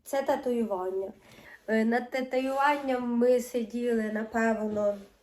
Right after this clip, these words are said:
з шість годин, десь плюс-мінус чотири години він мені робив татуювання. Годину ми десь підготовлювалися до того. То хто робив татуювання, той зрозуміє мене,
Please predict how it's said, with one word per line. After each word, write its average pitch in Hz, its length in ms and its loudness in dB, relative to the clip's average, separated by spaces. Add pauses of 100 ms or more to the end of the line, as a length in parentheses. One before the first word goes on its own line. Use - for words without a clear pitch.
(800)
з - 260 -14
шість 226 260 -2
годин, 294 460 0 (200)
десь 220 220 -6
плюс-мінус 247 600 -4
чотири 254 340 -2
години 233 360 0
він 220 160 4
мені 214 200 0
робив 214 260 -6
татуювання. 285 720 -4 (460)
Годину 214 400 0
ми 202 140 -4
десь 202 300 -10
підготовлювалися 185 960 -8
до 190 100 -14
того. 302 360 -2 (300)
То 208 120 -6
хто 240 220 -10
робив 233 380 -2
татуювання, 233 800 0
той 226 160 0
зрозуміє 214 640 -2
мене, 214 380 -4